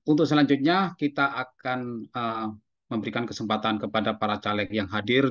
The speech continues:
di acara ini untuk memberikan tanggapan. Namun sebelumnya, saya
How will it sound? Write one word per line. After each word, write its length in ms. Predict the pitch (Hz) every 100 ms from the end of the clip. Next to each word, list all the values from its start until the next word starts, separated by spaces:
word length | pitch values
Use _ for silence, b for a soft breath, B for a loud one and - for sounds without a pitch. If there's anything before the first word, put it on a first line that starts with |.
| 107
di 80 | 113
acara 320 | 107 113 107 107
ini 160 | 127
untuk 240 | 120 113 110
memberikan 480 | 104 101 - 110
tanggapan. 480 | 104 104 98 - 127
Namun 240 | 135 131 123
sebelumnya, 560 | 123 107 117 143 143 B B B
saya 160 | - 117